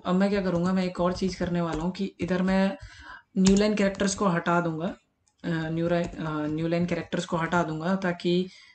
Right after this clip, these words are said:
code में थोड़ा सा अच्छे तरीके से present हो। new line with खाली, ठीक है। तो अगर मैं अब प्रिंट करूँ यूआरएल को, तो अगर मैं इधर एक final यूआरएल नाम का variable बनाऊँ और print करवाऊँ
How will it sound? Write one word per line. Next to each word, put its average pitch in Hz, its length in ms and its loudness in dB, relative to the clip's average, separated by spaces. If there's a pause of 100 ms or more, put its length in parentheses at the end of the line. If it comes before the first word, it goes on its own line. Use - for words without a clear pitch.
(160)
code 185 300 4
में 190 200 4
थोड़ा 185 240 0
सा 180 120 0
अच्छे 185 360 -2
तरीके 180 260 0
से 180 100 -2
present 170 420 -4
हो। - 160 -6 (1120)
new 160 140 -4
line 165 220 -4
with 165 360 -6 (1400)
खाली, 147 320 -4 (720)
ठीक - 140 -8
है। - 200 -14 (920)
तो 160 140 2
अगर 170 340 2
मैं 190 280 4
अब 185 120 0
प्रिंट 196 360 2
करूँ 175 240 2
यूआरएल 170 420 2
को, 175 100 -2
तो 170 180 0
अगर 165 180 -2
मैं 170 120 -2
इधर 170 180 0
एक 170 100 -2
final 165 400 -4
यूआरएल 165 260 -2
नाम 156 180 -4
का 165 140 -2
variable 151 400 -4
बनाऊँ 165 300 -8
और 160 260 -8
print 170 260 -6
करवाऊँ 156 420 -6